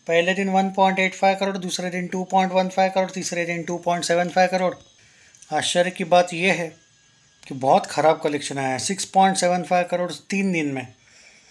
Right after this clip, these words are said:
और इसका वर्ल्ड वाइड का अपडेट जो लोग बोल रहे हैं ना, भैया वर्ल्ड वाइड का आ ही क्यों नहीं रहा है, भाई ये ओवरसीज में रिलीज ही नहीं हुई है शायद कुछ जगह पे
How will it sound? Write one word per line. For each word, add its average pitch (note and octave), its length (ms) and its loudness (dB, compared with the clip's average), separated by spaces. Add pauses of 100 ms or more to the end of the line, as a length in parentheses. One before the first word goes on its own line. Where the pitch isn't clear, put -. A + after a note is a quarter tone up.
(460)
और F3+ 140 6
इसका G#3+ 280 2
वर्ल्ड G3+ 280 4
वाइड A3+ 240 6
का A#3 140 8
अपडेट G3+ 320 2
जो G#3 100 0
लोग G#3 200 -2
बोल G#3+ 160 0
रहे A3+ 80 -2
हैं A3+ 80 2
ना, A#3+ 80 6
भैया G3+ 280 2
वर्ल्ड F#3 260 2
वाइड G#3+ 200 0
का A3 140 4
आ F#3+ 140 8
ही G#3 120 4
क्यों A3 240 -2
नहीं G3+ 160 0
रहा C#3 140 4
है, A#2+ 200 -4 (520)
भाई G3+ 160 4
ये B3 120 4
ओवरसीज A#3 560 4
में A#3 80 4
रिलीज A3+ 340 2
ही A#3+ 60 4
नहीं A#3 160 6
हुई D#3+ 180 -2
है D3+ 80 2
शायद C#3 260 2
कुछ D3 160 -10
जगह C3+ 280 -2
पे C3 140 -12